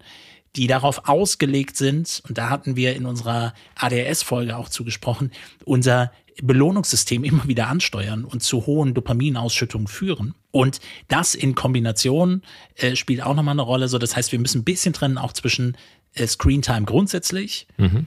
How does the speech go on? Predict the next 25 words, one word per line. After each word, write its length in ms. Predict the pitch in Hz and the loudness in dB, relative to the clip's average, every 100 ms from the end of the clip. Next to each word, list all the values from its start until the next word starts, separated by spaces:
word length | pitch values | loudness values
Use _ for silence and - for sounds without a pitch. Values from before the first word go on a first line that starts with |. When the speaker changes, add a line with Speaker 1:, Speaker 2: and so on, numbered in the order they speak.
| - | -4
Speaker 1:
und 280 | - 147 147 120 | 0 2 2 -2
was 340 | 113 - - | -2 0 -2
wird 180 | 110 - | -2 -4
konsumiert. 720 | 117 107 101 104 107 - - - | -4 -2 0 0 0 -2 -8 -6
Social 360 | - 131 135 | -4 2 2
Media 380 | 123 127 127 120 | 4 4 2 2
und 220 | 120 113 | -2 -6
ähnliches 380 | 120 127 120 117 | -6 -4 -4 -4
sind 160 | 127 135 | -4 -4
natürlich 540 | 120 - 120 117 - - | -6 -4 -4 -4 -8 -6
nochmal 920 | 117 120 135 - 123 120 120 120 127 _ | 0 2 2 0 -4 -2 0 0 -2 _
eine 100 | 123 | -4
Stufe 380 | 117 - 123 110 | -2 -2 -2 2
höher 340 | 117 127 127 | 4 4 0
als 400 | 123 113 - 98 | -4 -6 0 2
Speaker 2:
Mhm. 120 | 98 143 - - | 2 0 -8 -12
Speaker 1:
eine 100 | 120 | -10
Zeichentrickserie, 720 | - 107 127 110 - 110 113 | -4 -4 -4 -6 -6 -4 -2
die 260 | 110 110 110 - - | -2 -4 -6 -12 -20
vielleicht 320 | - 107 107 131 | -12 -6 -4 -4
du 60 | |
früher 260 | 113 104 95 | -6 -4 -6
mal 140 | 92 | -6
geschaut 320 | 90 - 117 - | -8 -12 -14 -14
hast. 260 | - - | -14 -14